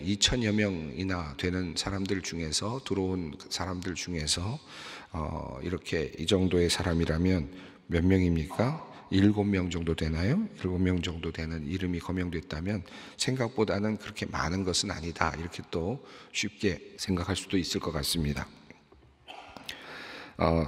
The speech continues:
다음 이 절, 어, 이십육 절을 보면 엘람 자손 중에는 이렇게 되어 있는데요. 어,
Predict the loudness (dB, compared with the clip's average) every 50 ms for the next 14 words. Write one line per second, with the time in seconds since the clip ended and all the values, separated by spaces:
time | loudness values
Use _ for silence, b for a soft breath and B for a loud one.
0 | 2 2 2 6 8 8 6 6 4 2 2 2 4 8 8 8 8 8 4 4
1 | 4 6 6 6 6 4 2 0 -4 0 4 6 6 8 8 8 8 8 8 6
2 | 6 6 8 8 8 6 6 6 6 6 6 6 6 4 2 -2 B B B B
3 | B 6 8 8 10 10 8 8 6 4 4 4 4 4 4 4 2 0 0 0
4 | 0 0 0 2 4 4 6 6 6 4 4 2 0 -2 -2 -4 -2 0 2 2
5 | 2 4 2 2 2 2 2 4 4 4 2 0 B B B B B B B B
6 | B 2 4 4 4 4 2